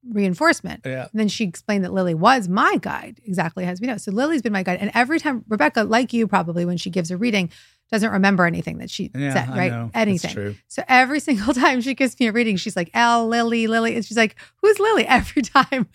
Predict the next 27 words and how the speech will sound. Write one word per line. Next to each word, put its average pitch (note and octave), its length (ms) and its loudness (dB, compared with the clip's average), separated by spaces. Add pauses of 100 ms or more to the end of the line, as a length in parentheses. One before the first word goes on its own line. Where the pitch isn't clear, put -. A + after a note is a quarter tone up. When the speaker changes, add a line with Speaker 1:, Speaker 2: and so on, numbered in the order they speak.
(360)
Speaker 1:
And C#4 100 -2
I'm C4+ 80 2
like, C4+ 240 0
"She's A#3 300 -8
my G#4+ 160 4 (320)
guide, - 60 -16
sister." G4+ 380 -2 (420)
So C4+ 500 -2 (360)
that G#3 360 0
just - 180 -6
sort A#3 160 0
of F#3 300 2 (140)
ex-, - 260 -10
trusting, F4 540 -2 (680)
back C4+ 180 2
to B3+ 100 -8
your A#3 80 -4
point, C4 160 -4
it - 20 -2
was G#3+ 100 -6
helpful B3+ 300 -4
that G3 100 -2
Rebecca G3 380 -4
reinforced F#3 500 -6
that A#3 200 -6
for F#3 220 -4
me. D#3 280 -4